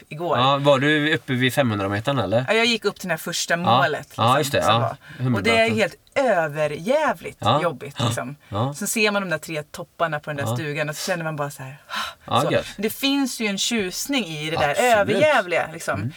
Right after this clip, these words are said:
Speaker 1: Och det finns någon, en tjusning i löpningen så här monotona när man bara kommer in i någonting. Men likväl kan det också finnas en tjusning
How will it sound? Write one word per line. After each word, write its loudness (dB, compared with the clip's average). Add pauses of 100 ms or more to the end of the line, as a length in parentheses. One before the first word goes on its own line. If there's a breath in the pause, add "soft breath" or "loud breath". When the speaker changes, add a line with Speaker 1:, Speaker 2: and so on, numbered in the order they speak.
(140 loud breath)
Speaker 1:
Och -6
det -4
finns -2
någon, -2
en -4
tjusning -4
i -4
löpningen -2
så -4
här 0
monotona -2
när -4
man -4
bara -2
kommer -8
in -8
i -6
någonting. -6 (280 loud breath)
Men -6
likväl -2
kan -8
det -4
också -10
finnas -8
en -8
tjusning -8